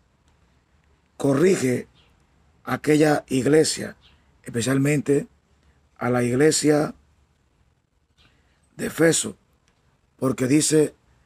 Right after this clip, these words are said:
que ha perdido a su primer amor, aquello que fue enseñado desde el principio. Y hoy en día también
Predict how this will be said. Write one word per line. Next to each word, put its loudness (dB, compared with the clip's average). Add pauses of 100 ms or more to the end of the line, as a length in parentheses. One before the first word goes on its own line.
(280)
que -4
ha 2
perdido 2 (440)
a -2
su -4
primer 0
amor, 0 (640)
aquello 0
que -4
fue 0
enseñado -2 (440)
desde -4
el -2
principio. -2 (640)
Y -6
hoy 4
en 2
día 4
también 2